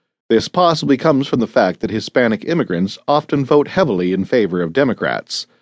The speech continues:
Therefore, Democrats have established policy that makes it easier for illegal immigrants to remain in the country.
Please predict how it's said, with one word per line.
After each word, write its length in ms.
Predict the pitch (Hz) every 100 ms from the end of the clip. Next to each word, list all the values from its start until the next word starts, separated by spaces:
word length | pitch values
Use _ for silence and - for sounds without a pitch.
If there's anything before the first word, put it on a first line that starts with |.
| _ _ -
Therefore, 520 | 139 131 110 90 104
Democrats 680 | 139 135 123 139 135 123 -
have 320 | 143 139 131
established 680 | 139 - 151 131 135 131 -
policy 420 | 180 104 98 95
that 140 | 110
makes 260 | 107 101 -
it 140 | 110
easier 460 | 156 160 98 85 85
for 160 | 110 95
illegal 340 | 107 107 107
immigrants 500 | 147 135 82 78 78
to 100 | -
remain 340 | 110 120 120 110
in 80 |
the 80 | 110
country. 540 | 143 139 - 64 50